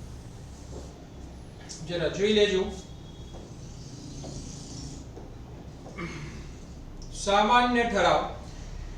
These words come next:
કંપનીની સભામાં સાદી બહુમતીથી જે ઠરાવ પસાર કરવામાં આવે છે તેને સામાન્ય ઠરાવ કહે છે.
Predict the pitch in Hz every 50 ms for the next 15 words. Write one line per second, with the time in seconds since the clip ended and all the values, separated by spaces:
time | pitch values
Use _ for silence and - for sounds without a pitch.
0 | - - - - - - - - - - - - - - 226 247 247 247 262 262
1 | 285 294 285 285 277 269 269 269 269 226 - - - - - - - - 202 196
2 | 196 214 233 247 226 - - - - - - - - - - - - - - -
3 | - - - 220 208 214 214 214 - 269 277 - 233 226 240 247 240 226 226 220
4 | 226 220 202 190 196 202 240 247 240 175 160 151 147 147 - - - - 254 277
5 | 277 269 - - 214 208 214 226 233 233 233 220 202 190 190 214 226 - - -
6 | 214 208 208 202 208 202 202 196 190 175 - 175 180 175 170 170 214 226 202 -
7 | - - - - - 196 185 185 185 175 - - 170 160 165 202 214 226 240 233
8 | 220 208 202 190 185 185 180 185 175 170 165 160 160 165 165 170 - -